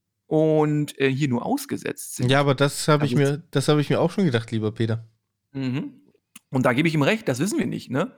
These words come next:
Speaker 2: Ja, das,
Speaker 1: Also
Speaker 2: das stimmt
Speaker 1: sind wir
Speaker 2: wirklich.
Speaker 1: schon interplanetar. Mhm.
Speaker 2: Das stimmt wirklich.
Speaker 1: So.
Speaker 2: Ich hatte da auch mal
Speaker 1: So, also nehmen wir
Speaker 2: ich hatte da auch mal eine Idee für eine Geschichte, dass, dass
Speaker 1: Mhm.
Speaker 2: wir vielleicht auch einfach irgendwo anders herkommen könnten und das auf,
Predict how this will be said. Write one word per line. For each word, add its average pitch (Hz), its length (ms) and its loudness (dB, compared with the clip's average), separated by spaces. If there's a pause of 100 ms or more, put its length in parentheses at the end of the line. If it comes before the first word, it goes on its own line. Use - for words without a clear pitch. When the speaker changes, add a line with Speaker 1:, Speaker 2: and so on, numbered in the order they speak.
Speaker 2:
Ja, 123 200 2
das, 139 200 -2
Speaker 1:
Also 147 140 0
Speaker 2:
das 160 140 2
stimmt 165 180 4
Speaker 1:
sind 214 140 0
wir - 20 -2
Speaker 2:
wirklich. 135 80 2
Speaker 1:
schon 151 200 -2
interplanetar. 120 600 -6 (580)
Mhm. 127 360 0
Speaker 2:
Das 131 120 0
stimmt 143 200 -2
wirklich. 143 360 -2 (260)
Speaker 1:
So. 202 120 2 (360)
Speaker 2:
Ich 123 140 -2
hatte 180 200 2
da 147 80 6
auch 131 140 2
mal 131 240 6
Speaker 1:
So, 127 80 4
also 143 200 0
nehmen 220 280 2
wir - 280 -14
Speaker 2:
ich 127 140 0
hatte 170 160 4
da 143 80 6
auch 123 100 2
mal 131 100 6
eine 120 100 4
Idee 120 240 0
für 135 120 0
eine 120 120 4
Geschichte, 113 500 -2
dass, 110 320 -6 (500)
dass 117 260 -4
Speaker 1:
Mhm. 113 80 0
Speaker 2:
wir 117 200 4
vielleicht 120 560 0
auch 123 400 0
einfach 123 440 0
irgendwo 123 360 0
anders 120 320 0
herkommen 135 340 0
könnten 135 400 -2
und 117 260 -2
das 107 320 -6
auf, 110 440 -8